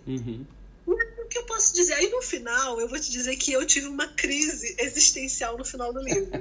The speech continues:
Speaker 1: <laughs>
Speaker 2: Exatamente na sua pergunta. Chegou no final do livro, eu falei assim, "Cara, eu sou uma pesquisadora de merda.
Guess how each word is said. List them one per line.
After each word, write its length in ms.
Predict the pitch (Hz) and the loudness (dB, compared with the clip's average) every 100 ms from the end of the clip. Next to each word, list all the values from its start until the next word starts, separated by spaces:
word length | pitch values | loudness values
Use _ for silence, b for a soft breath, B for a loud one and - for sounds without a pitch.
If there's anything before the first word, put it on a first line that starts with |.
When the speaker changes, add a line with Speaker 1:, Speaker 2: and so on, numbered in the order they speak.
| - | -8
Speaker 1:
<laughs> 160 | - - | -10 0
Speaker 2:
Exatamente 680 | 277 294 - 277 277 339 330 | 2 4 2 -2 2 2 2
na 100 | 302 | 0
sua 200 | - 285 | 0 0
pergunta. 720 | 311 311 254 226 214 214 190 - B B B B | 0 0 -2 -8 -10 -14 -14 -14 B B B B
Chegou 320 | - 349 311 | 6 6 2
no 80 | 349 | 0
final 260 | - 320 | 0 -4
do 80 | 311 | -4
livro, 160 | 285 294 | -6 -8
eu 40 | |
falei 240 | 294 302 180 | -6 -6 -4
assim, 540 | 180 - - 226 202 196 | -4 -2 -4 -4 -10 -2
"Cara, 560 | 240 226 208 190 185 - - | 2 2 0 -2 -4 -6 0
eu 140 | 403 | 2
sou 480 | 403 - - 208 226 | 6 6 4 0 -4
uma 160 | 208 214 | -6 -8
pesquisadora 680 | 226 240 - 220 220 190 202 | 4 4 6 2 -2 2 2
de 120 | 214 | 0
merda. 580 | 220 196 190 185 185 180 | -2 -2 -2 -4 -8 -10